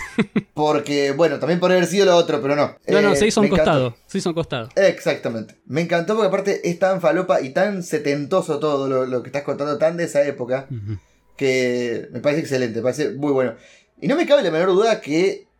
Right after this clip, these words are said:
Speaker 2: esta idea de meter a Spider-Man dentro de los Cuatro Fantásticos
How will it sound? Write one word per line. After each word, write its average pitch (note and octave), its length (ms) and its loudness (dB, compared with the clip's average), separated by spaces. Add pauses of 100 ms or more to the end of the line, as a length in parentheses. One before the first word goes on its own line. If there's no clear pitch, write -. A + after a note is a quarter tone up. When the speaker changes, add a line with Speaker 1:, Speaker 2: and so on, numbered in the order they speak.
(360)
Speaker 2:
esta G#3 260 0
idea D3 340 2
de B2+ 120 -2
meter C3 600 -2 (100)
a A#2+ 920 -2
Spider-Man C3 680 -2
dentro D3 320 -2
de C3 60 -4
los A#2+ 80 -4
Cuatro D#3+ 200 -2
Fantásticos E3+ 600 -4